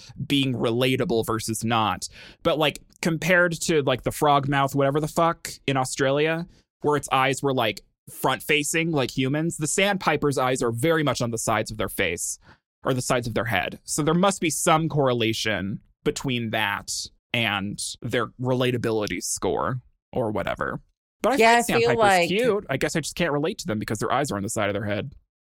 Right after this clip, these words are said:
Speaker 2: Well, you know, pigeons are on the side of their head too, and they're second. I feel like it's, it, it does have a lot to do with the eyes, but it's like how dumb they are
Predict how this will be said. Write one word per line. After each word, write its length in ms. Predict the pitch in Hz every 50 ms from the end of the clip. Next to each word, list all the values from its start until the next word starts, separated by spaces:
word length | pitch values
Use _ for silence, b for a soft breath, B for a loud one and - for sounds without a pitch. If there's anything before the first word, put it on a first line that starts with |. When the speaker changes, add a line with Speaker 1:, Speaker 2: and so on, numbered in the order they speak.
| _ -
Speaker 2:
Well, 120 | 202 233 262
you 100 | 233 247
know, 120 | 220 208 185
pigeons 540 | - 160 170 160 165 370 415 415 311 - 127
are 100 | 123 113
on 140 | 107 104
the 80 | 104 101
side 260 | 95 - 104 98 95
of 80 | 101 95
their 140 | 101 98 95
head 200 | 104 107 101 -
too, 220 | - 143 165 175
and 120 | 143 117
they're 120 | 117 139 170
second. 580 | - - - 151 175 - - 101 - - - - _ _ _ _ _ -
I 100 | - 196
feel 180 | - 285 277
like 180 | 294 277 180 -
it's, 440 | 190 165 135 - - - - - - _ _ _ _ -
it, 220 | 196 202 190 -
it 160 | 156 185 170
does 220 | 127 185 185 202 -
have 160 | 269 214 175
a 20 |
lot 200 | 170 160 147 147
to 80 | - -
do 80 | - 135
with 60 | 117
the 120 | 127 -
eyes, 280 | 131 135 127 113 98 - -
but 140 | - 131 127
it's 260 | 123 110 - - -
like 300 | 135 117 110 95 - - -
how 600 | - 127 160 165 170 175 180 190 202 202 - - _ _ _ _ _ - 113 98
dumb 560 | 92 160 151 160 165 170 156 139 123 113 101
they 260 | 90 120 110 104 101
are 440 | 95 - - 82 85 - - - -